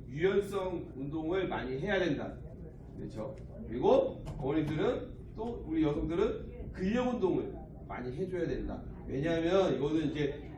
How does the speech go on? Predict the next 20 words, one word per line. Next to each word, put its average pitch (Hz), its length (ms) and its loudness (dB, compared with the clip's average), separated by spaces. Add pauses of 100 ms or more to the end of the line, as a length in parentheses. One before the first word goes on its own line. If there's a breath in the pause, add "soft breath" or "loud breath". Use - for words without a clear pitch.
(160)
각 170 340 6
성비에 220 1040 0
따른 190 720 4 (220)
호르몬 262 420 2
분비에 151 520 0
의한 135 440 -2 (160)
근육 156 300 -2
발달 - 520 -10 (400)
또는 202 460 2 (300)
근육 143 320 0
퇴화의 185 520 0
그 135 520 2
속도가 180 640 0
다르기 170 420 0
때문에 110 540 -2 (640)
그래서 156 340 2
이제 127 300 2
그렇게 - 400 -6
통상적으로 170 640 0
그렇게 - 240 -4